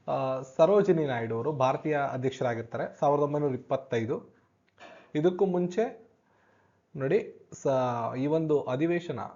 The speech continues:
ಭಾರತೀಯ ರಾಷ್ಟ್ರೀಯ ಕಾಂಗ್ರೆಸ್ನ ಅಧ್ಯಕ್ಷತೆಯನ್ನು ವಹಿಸಿಕೊಂಡ ಮೊಟ್ಟ ಮೊದಲ ಭಾರತೀಯ ಮಹಿಳಾ ಅಧ್ಯಕ್ಷೆ ಅಂತ ಕೇಳಿದಾಗ ಸರೋಜಿನಿ ನಾಯ್ಡು ಅವರು ಬರ್ತಾರೆ. ಕಾನ್ಪುರ ಅಧಿವೇಶನ ಸಾವಿರದ ಒಂಬೈನೂರ ಇಪ್ಪತ್ತೈದು.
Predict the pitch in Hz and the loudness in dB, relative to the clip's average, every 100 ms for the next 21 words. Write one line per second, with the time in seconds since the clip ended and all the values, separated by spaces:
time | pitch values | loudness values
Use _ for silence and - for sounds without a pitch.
0 | - _ _ _ 131 120 120 135 147 135 | -18 _ _ _ -14 -6 -4 -2 -2 -2
1 | 131 139 131 131 127 - 131 123 131 139 | -2 -6 -6 -6 -6 -6 -6 -4 -2 -2
2 | 131 127 123 - 123 151 135 131 151 147 | -2 -4 -6 -8 -6 -2 -2 0 0 2
3 | 156 131 135 175 190 165 143 151 139 135 | 2 2 2 2 0 0 -2 -2 -2 -4
4 | 135 135 123 120 117 110 113 151 240 - | -4 -4 -4 -6 -6 -6 -6 -4 -6 -10
5 | _ _ _ _ 139 135 147 147 147 127 | _ _ _ _ 0 2 2 0 -2 -2
6 | 131 131 123 123 131 170 180 127 131 135 | -2 -2 -2 -4 -2 -4 -2 -4 -2 -2
7 | 120 120 117 127 165 165 120 113 113 113 | -2 -4 -6 -6 -8 -4 -4 -2 -6 -6
8 | 113 113 - 120 - 160 175 104 | -6 -8 -8 -8 0 2 4 0